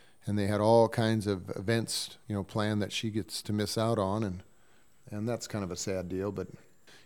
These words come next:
you know, she's still doing her colleging and stuff too. So, um, I'm like a lot of people. I do a lot of working from home. I get out a couple days a week, you know, to,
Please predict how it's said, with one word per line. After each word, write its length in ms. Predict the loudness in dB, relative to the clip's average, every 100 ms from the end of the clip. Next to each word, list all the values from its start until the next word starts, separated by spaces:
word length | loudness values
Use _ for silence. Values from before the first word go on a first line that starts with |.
| 4
you 80 | 6
know, 80 |
she's 200 | 8 4
still 200 | 8 8
doing 220 | 10 10 10
her 120 | 8
colleging 520 | 8 8 8 6 4
and 120 | 2
stuff 260 | 4 4 6
too. 300 | 4 6 4
So, 340 | 2 0 0 -4 -18 -20 -20 -20 -20 -2
um, 360 | 4 4 4 -2 -12 -18 -16 -16 -10
I'm 340 | 4 6 8 8
like 240 | 8 8
a 40 | 8
lot 200 | 8 8
of 60 |
people. 280 | 6 4 6
I 80 | 6
do 160 | 8 6
a 40 |
lot 200 | 8 8
of 80 | 8
working 280 | 6 4 2
from 180 | 4
home. 260 | 8 8 8
I 80 | 4
get 200 | 4 6
out 140 | 6
a 40 | 6
couple 280 | 2 2
days 340 | 6 8 8 6
a 80 | 8
week, 340 | 8 8 6
you 60 | 6
know, 180 | 6
to, 220 | 8 6